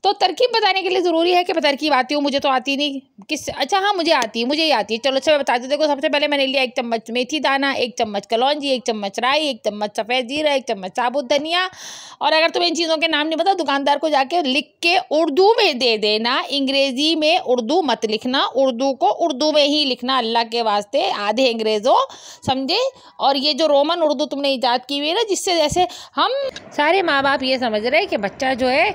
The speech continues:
टाइपराइटर पे काम कर रहा है, भाई अंग्रेज़ी लिख रहा होगा, पता चला भाई वो तो उर्दू लिख रहा है। ये देखो, हर बच्चा इंग्लिश में typing कर रहा है, इंग्लिश में typing कर रहा है, पता चला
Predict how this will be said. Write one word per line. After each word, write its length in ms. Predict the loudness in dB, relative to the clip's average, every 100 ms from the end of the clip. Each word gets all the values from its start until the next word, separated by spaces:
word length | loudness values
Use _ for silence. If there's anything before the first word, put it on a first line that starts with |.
| -6 -8 -2
टाइपराइटर 580 | -2 0 0 0 -2
पे 100 | -4 -2
काम 240 | -2 0
कर 120 | 0
रहा 80 | 0
है, 60 | 0
भाई 120 | 0
अंग्रेज़ी 360 | 0 0 -2
लिख 160 | -4 -2
रहा 120 | 2
होगा, 180 | 2 2 -2 -12 -2
पता 200 | 0 2
चला 260 | 2 2 2
भाई 180 | 2 2
वो 100 | 2
तो 140 | 2
उर्दू 180 | 2 2
लिख 160 | 2 2
रहा 140 | 2 2
है। 140 | 0 -8 -20 -20 -8 -4
ये 100 | -2
देखो, 300 | -2 2 4 4 4
हर 180 | 2 2
बच्चा 280 | 0 4
इंग्लिश 300 | 4 4 2
में 80 | 0
typing 320 | 0 2 2 0
कर 120 | 2
रहा 80 | 0
है, 60 |
इंग्लिश 200 | 0 -2
में 80 | -2
typing 260 | -2 -2 0
कर 60 | 0
रहा 80 |
है, 40 | 2
पता 180 | 0 0 2
चला 260 | 2 4